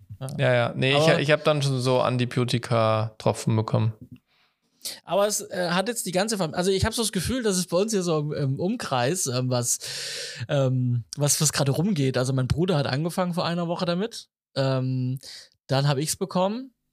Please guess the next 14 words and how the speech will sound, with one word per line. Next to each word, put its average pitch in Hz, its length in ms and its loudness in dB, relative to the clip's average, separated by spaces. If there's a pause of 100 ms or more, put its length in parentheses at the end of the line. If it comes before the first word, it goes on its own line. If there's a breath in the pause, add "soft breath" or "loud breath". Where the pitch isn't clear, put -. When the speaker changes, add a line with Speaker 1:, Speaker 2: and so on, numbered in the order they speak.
(180)
Speaker 2:
Super. 147 340 2
Speaker 1:
Dann 139 580 0
hat's 135 380 0
mein 123 220 -2
Vater 139 380 -2
bekommen. 208 500 -2 (680 loud breath)
Speaker 2:
Aber 135 300 4
Bindehautentzündung 147 1120 2
überträgt 147 580 0
sich 151 160 -4
ja 123 140 4
eigentlich 147 360 2
nur 156 80 2
durch 139 320 0